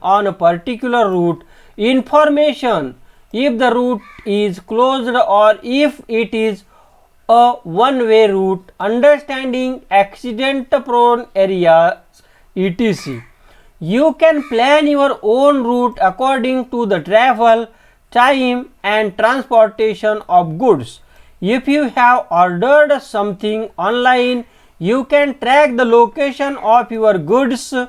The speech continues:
in transit. You can also track the condition of the goods.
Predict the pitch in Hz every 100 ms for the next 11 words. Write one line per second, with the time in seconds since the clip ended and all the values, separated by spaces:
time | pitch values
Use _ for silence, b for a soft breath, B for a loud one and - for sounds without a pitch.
0 | b b b _ 214 233 226 208 202 214
1 | 165 160 123 _ b b b 170 202 285
2 | 330 - 277 269 269 - 196 240 - 262
3 | 262 233 214 233 277 269 247 262 - 233
4 | 233 226 214 247 247 - 185 185 175 226
5 | 190 220 139 -